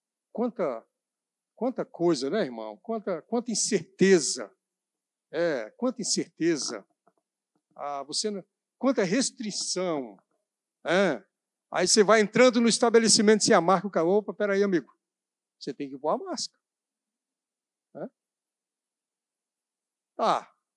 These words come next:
Restringido aqui, restringido ali. Restringe. O Senhor quer nos restringir, irmão. Senhor Jesus. Então, esse, esse isolamento, né? Esse isolamento social que nós temos vivido nesses últimos dias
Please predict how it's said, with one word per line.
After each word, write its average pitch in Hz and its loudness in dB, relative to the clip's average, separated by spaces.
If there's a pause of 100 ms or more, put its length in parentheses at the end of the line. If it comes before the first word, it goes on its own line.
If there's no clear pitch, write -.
Restringido 240 6
aqui, 196 2 (120)
restringido 233 4
ali. 202 2 (160)
Restringe. 214 0 (300)
O 185 -16
Senhor 185 -2
quer 196 -4
nos 147 -10
restringir, 135 -10
irmão. 98 -18 (920)
Senhor 175 4
Jesus. 135 -2 (480)
Então, 196 -2
esse, 165 -4
esse 175 0
isolamento, 160 4
né? 170 2 (360)
Esse 135 -2
isolamento 156 2
social 156 0
que 160 -8
nós 147 -4
temos 147 -10
vivido 135 -16
nesses 135 -12
últimos 135 -12
dias 135 -6